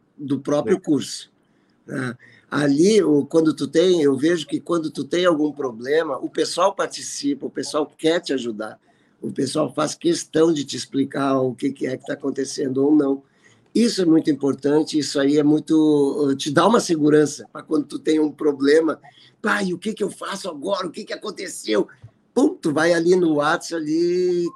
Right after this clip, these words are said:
Speaker 1: clica o teu problema, né? E al-, alguém vai te responder. O cara lá do, de Manaus, o cara lá da Arábia, lá que tá fazendo o, o, o curso, ele vai te responder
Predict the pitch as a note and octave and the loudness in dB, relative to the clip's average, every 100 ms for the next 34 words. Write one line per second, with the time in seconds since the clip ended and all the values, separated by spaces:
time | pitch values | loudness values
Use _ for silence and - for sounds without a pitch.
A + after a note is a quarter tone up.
0 | - E3 F3+ F#3 C#3+ E3+ E3 D3+ C#3+ D#3 | -2 2 2 2 -4 -4 0 -2 2 0
1 | G3 E3+ C#3 C3+ B2+ A#2+ _ D3 C#3+ E3+ | 2 -2 -6 -14 -16 -20 _ -6 -4 -4
2 | - - - - E3 F#3 F#3 F#3+ G#3 F3 | -10 -20 -16 -4 2 2 2 2 0 2
3 | G3+ B3 A3+ G#3+ G#3+ G#3 G3+ - G3+ F3 | 2 2 -2 -4 -4 -6 -6 -6 -6 -4
4 | F3 D3 D3+ D3 D#3 F#3 F#3+ F3+ F#3+ F3+ | -4 -6 -8 -8 -6 -4 -2 0 0 -2
5 | E3 C#3 D#3 D3+ C#3 D3 F3 - E4 - | -8 -8 -6 -2 -2 0 0 0 -2 -12
6 | _ _ _ D3 - D3+ E3+ D#3 E3 D#3+ | _ _ _ -12 -8 -4 -4 -2 -4 -2
7 | C#3+ B2+ C3+ C#3+ F3+ D#3+ D3 D3 D#3+ - | -4 -4 -4 -2 -2 0 -2 -2 -6 -8
8 | D3+ D3+ B2+ D3 D3 C#3+ C3+ - C3+ C3+ | -8 -8 -6 -6 -4 -6 -6 -4 -4 -4
9 | D3+ C3+ - E3 F#3+ G3+ - - _ _ | -8 -16 -2 2 2 2 -6 -20 _ _
10 | - G#3+ F#3+ G#3 G#3 E3+ F3 - E3 C#3+ | -6 0 0 0 -2 -6 -8 -6 -2 0
11 | D#3 D#3 | -2 -4